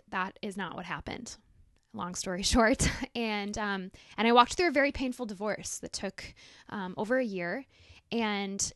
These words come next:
it was excruciating and very, very painful. And, and I'm about a year and a half removed from the, the official end of the divorce. But there are still things that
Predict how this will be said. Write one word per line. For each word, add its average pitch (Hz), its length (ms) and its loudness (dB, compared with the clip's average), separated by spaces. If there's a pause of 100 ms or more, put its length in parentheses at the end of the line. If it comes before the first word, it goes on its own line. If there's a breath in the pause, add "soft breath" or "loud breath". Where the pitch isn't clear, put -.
(100)
it - 200 -2
was 202 680 -2
excruciating 226 840 0
and 202 140 -6
very, 220 160 -4
very 233 220 -6
painful. 185 560 -6
And, 190 480 -8
and 208 120 -4
I'm 208 120 -2
about 202 360 -4
a 202 60 -6
year 196 220 -6
and 269 100 -4
a 240 40 -4
half - 560 -6 (220)
removed 214 500 -4
from 196 560 -6
the, 190 180 -2 (180)
the 180 320 -6 (380 loud breath)
official 262 420 0
end 214 240 0
of 220 140 -8
the 226 80 -2
divorce. 185 640 -4 (760 loud breath)
But 214 260 0
there 220 160 -2
are 214 60 -2
still 285 260 2
things 262 280 0
that 208 300 4